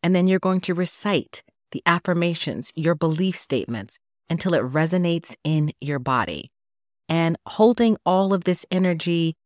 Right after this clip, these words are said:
you're going to remember the four R's of the awakening, of the growth,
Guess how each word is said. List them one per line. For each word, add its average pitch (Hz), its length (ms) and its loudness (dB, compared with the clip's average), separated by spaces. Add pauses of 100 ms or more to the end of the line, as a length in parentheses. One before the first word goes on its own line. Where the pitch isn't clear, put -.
(160)
you're 165 180 2
going 170 220 2
to 175 120 -2
remember 160 340 4
the 156 120 0
four 156 400 2
R's 143 520 2
of 151 140 0
the 147 140 2
awakening, 131 720 0
of 139 160 -4
the 143 100 0
growth, 151 400 0